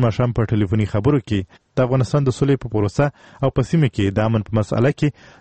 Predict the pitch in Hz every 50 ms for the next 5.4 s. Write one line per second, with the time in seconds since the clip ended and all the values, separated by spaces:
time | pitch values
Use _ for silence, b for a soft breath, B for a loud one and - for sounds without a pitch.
0 | B - 147 147 143 - - 151 143 143 147 156 147 147 - 127 117 - - -
1 | 127 123 - - 117 113 113 117 123 - - - - - - 107 104 98 - 117
2 | 110 107 104 101 98 90 - - 117 110 104 - B B B B B B B B
3 | - 160 151 160 147 - - 156 147 135 143 - - 143 - - 139 139 135 127
4 | 131 113 - - 131 127 120 - 127 123 117 110 98 - - 120 117 - 120 113
5 | 113 131 147 135 - - 143 139